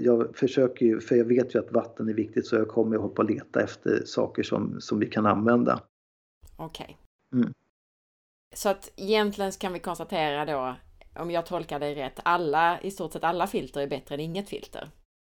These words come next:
Speaker 1: Ja, det kan vara att det kan bli dåligt vatten utav filter också, men ofta bättre än vanlig kranvatten i alla fall.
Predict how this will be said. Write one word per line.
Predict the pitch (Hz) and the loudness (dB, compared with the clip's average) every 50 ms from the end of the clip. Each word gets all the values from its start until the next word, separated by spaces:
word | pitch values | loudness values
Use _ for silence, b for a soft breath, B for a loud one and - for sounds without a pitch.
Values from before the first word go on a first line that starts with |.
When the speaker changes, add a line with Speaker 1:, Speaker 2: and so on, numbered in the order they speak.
| _ _ _ _ _ - - - | _ _ _ _ _ -14 4 6
Speaker 1:
Ja, | 165 143 131 113 107 110 110 - - - | 8 8 10 8 6 4 2 -2 -10 0
det | 120 135 143 | 4 4 4
kan | 139 - 151 139 139 | 4 4 0 0 2
vara | 135 139 135 131 127 123 123 127 127 127 | 4 4 6 6 6 4 4 2 0 -2
att | 123 - | -4 -4
det | 135 120 107 120 117 | -6 -4 -4 -4 -4
kan | - 127 117 | -2 -4 0
bli | 117 123 | 2 2
dåligt | 120 110 139 127 113 117 113 - | 2 4 4 4 4 4 2 2
vatten | - 113 104 - 120 113 | 0 -2 0 -2 -4 -2
utav | 110 117 | 0 -2
filter | 110 - 113 113 107 104 - 117 | -2 0 0 0 0 4 6 6
också, | 120 117 120 - | 6 6 4 2
men | 113 117 | 2 2
ofta | 127 117 - - 147 127 | 2 2 2 2 0 0
bättre | 110 - 117 113 - - 117 | 2 0 -2 -2 0 -2 -2
än | 107 107 | 0 2
vanlig | 104 101 98 95 92 | 2 2 0 0 0
kranvatten | - - 95 95 95 - - - - | 0 -2 -2 0 -2 -4 -4 -4 -2
i | 90 | -2
alla | - - | -2 0
fall. | - - - 98 | 2 2 2 2